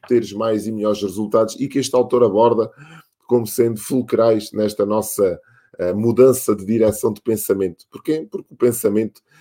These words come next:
gera sentimento e emoção, e a emoção gera-te ações, e os acho-, as ações geram-te os resultados que tu queres. É sempre neste alinhamento. Então, como o autor diz, e eu vou, ah, só seguir aqui alguns passos que eu acho que para ti podem, se possam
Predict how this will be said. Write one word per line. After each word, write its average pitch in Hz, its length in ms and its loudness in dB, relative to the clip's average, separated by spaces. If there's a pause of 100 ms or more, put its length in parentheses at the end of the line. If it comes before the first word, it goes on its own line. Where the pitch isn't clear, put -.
(120)
gera 104 360 4
sentimento 104 560 -2
e 107 40 -2
emoção, 104 400 -2
e 107 60 -2
a 110 40 -2
emoção 107 360 -4
gera-te 101 360 0
ações, 131 540 0 (340)
e 117 100 -2
os 107 120 0
acho-, 104 520 -2
as 104 180 2
ações 107 340 0
geram-te 107 380 2
os 104 120 -4
resultados 95 520 -2
que - 80 -18
tu - 100 -12
queres. 87 340 -8 (280)
É 120 100 4
sempre 120 340 0
neste 110 240 -2
alinhamento. 98 500 -2 (460)
Então, 143 280 4
como 143 220 2
o - 20 8
autor 131 340 6
diz, 107 260 6
e 113 40 4
eu 117 120 8
vou, 110 400 2
ah, 87 120 0
só 104 320 2
seguir 104 340 -2
aqui 104 140 0
alguns 101 340 0
passos - 400 -2
que - 160 -6
eu 101 100 4
acho 101 160 0
que - 60 -20
para 90 100 -10
ti 92 120 -8
podem, 101 260 0
se - 140 -12
possam 101 420 -4